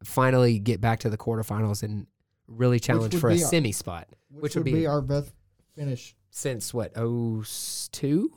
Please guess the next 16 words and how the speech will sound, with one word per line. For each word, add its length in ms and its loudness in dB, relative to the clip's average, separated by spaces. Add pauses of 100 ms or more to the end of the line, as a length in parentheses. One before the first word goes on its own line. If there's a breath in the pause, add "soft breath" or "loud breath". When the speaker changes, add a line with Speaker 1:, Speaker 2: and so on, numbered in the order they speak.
(180)
Speaker 1:
oh 80 2
six? 340 -2
Speaker 2:
That 200 2
would 120 -2
be 120 -4
ti-, 120 -10 (560)
that 160 -10
was 100 -6
our 100 -4
best 200 -8
finish 220 -16
since 160 -20
Speaker 1:
Oh. 40 -20
Speaker 2:
nineteen 280 -4
thirty-three. 540 -14 (1700)
Um, 360 -12